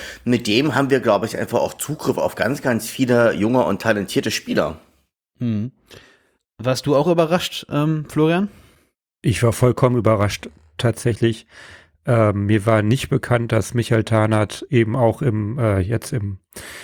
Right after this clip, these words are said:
Speaker 3: ja, sportlichen oder nach seiner Karriere im, äh, Geschäftsführerbereich tätig war. Ich hab ihn einfach nur als Spieler erinner-, in Erinnerung mit Bayern München, äh, Hannover sechsundneunzig, so die Riege.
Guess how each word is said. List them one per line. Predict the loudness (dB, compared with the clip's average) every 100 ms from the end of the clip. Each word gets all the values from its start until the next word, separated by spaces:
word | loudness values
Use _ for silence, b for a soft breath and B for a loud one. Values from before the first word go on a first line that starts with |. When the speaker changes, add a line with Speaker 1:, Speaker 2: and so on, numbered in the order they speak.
| B _
Speaker 3:
ja, | -2
sportlichen | -2 0 2 4 2 2 2 0 0
oder | -2 -2 -4 _ -2
nach | 0 2
seiner | 2 0
Karriere | 0 2 4 4 2 -2 B B B B _
im, | -2 0 -2
äh, | 0 0 -2 -2 -4 -6 b b _ _ _ -4
Geschäftsführerbereich | 0 0 0 0 2 2 2 2
tätig | 2 0 -2 -2
war. | 0
Ich | 0 0
hab | 0 2
ihn |
einfach | 2 2 0 2
nur | 0
als | 0
Spieler | -2 0 2
erinner-, | 2 0 0 -2
in | 0 2
Erinnerung | 2 2 0 -2 -4 B B B B B _ -4
mit | -4 -4 -12 -2
Bayern | 2 4 4
München, | 2 2 2 2 2 0
äh, | 2 2 4
Hannover | 2 2 2 0
sechsundneunzig, | 0 -2 -2 0 0 0 -4 -4
so | -6 -4
die | -2 0
Riege. | 2 2 0